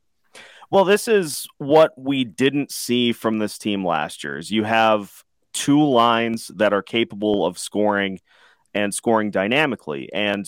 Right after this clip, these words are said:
the Kaprizov line has taken the lead in this series against Saint Louis. The Boldy, Fiala, Gaudreau line has been pretty quiet in terms of goal scoring, uh, so far this series.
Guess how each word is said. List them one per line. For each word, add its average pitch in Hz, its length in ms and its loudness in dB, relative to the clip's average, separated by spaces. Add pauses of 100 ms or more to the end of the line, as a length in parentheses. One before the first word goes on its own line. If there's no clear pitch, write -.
the 98 100 -4
Kaprizov 131 640 0
line 107 280 0
has 107 140 -10
taken 107 300 -4
the 95 80 -2
lead 98 340 -2
in 95 220 -4
this 98 180 -2
series 101 340 -2
against 90 280 -8
Saint 87 200 -6
Louis. 104 460 0 (500)
The 101 80 -4
Boldy, 143 520 2
Fiala, 120 500 4
Gaudreau 107 500 0
line 107 280 0
has 98 160 -4
been 110 380 -2
pretty 113 360 -4
quiet 113 640 0
in 98 160 -6
terms 113 320 -4
of 98 140 -8
goal 123 320 2
scoring, 85 560 -4 (420)
uh, 87 200 2
so 110 200 -2
far 110 260 2
this 107 200 -4
series. 120 520 -4